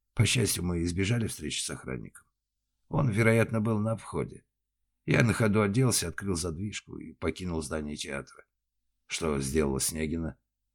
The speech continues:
"Она бежала за мной по снегу". "Чего-то хотела от вас?" "Плакала, умоляла не бросать, хотела поговорить".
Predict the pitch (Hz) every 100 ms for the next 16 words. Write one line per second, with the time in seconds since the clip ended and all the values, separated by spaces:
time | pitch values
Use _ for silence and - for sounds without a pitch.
0 | _ - 123 117 110 110 113 98 107 104
1 | 90 104 101 85 65 58 - _ - -
2 | - - - - _ - - 80 - 80
3 | 95 104 107 76 65 - - _ _ _
4 | _ - 73 85 - 95 87 87 87 95
5 | 98 82 78 80 - 98 90 - - 92
6 | - 90 - 76 76 73 87 -